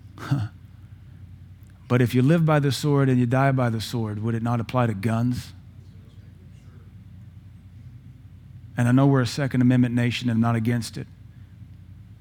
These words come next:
Pastor Okonkwo, it bugged him to no end that I like guns.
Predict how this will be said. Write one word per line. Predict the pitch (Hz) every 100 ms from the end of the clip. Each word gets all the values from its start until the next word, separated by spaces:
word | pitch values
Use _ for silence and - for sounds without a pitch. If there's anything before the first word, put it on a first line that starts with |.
| - - - - - - - - - -
Pastor | 135 131 - 117
Okonkwo, | - 151 139 127 113 107 -
it | - 117 120
bugged | 127 127
him | 110 110 101 92 - - - - -
to | 123
no | 123 123
end | 131 117
that | 110
I | 107
like | 110 110 113 113
guns. | 110 101 95 - -